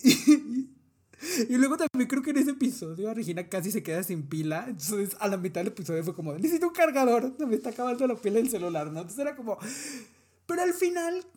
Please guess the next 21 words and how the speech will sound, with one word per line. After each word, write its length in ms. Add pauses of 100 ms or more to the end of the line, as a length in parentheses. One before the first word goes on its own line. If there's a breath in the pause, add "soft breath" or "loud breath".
(440)
como 200
dijo 120
Mariana, 400 (120)
creo 200
que 300 (880)
sobre 200
todo 120
ese 120
episodio 520 (100)
aprendimos 400
muchas 280
cosas, 500
¿no? 260
O 80
sea, 120
creo 120
que 80
aprendimos 400
como 300
a 80
resolver 760